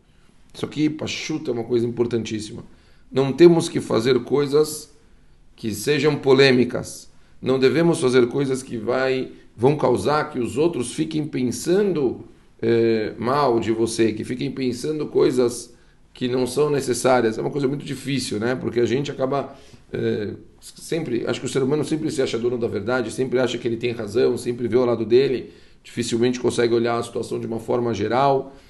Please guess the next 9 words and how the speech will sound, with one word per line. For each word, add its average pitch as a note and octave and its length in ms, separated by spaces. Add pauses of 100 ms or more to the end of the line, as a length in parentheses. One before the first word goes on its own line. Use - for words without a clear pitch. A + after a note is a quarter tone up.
(180)
e, A2+ 40
portanto, A#2+ 440
ele A#2+ 80
acaba, B2 640 (420)
eh, G2+ 920 (520)
eh, - 120 (280)
fa-, - 260
se - 140
posicionando B2 1000